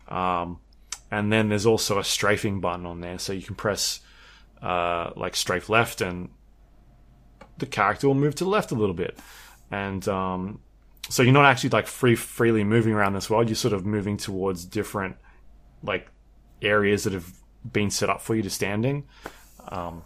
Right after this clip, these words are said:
and then from there, it's like a, you know,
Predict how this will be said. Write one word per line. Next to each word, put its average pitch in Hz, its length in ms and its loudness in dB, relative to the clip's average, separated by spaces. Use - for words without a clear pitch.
and 127 200 4
then 143 340 8
from 139 240 6
there, 160 260 12
it's 123 180 2
like 123 260 10
a, 113 220 6
you 104 120 -2
know, 104 200 2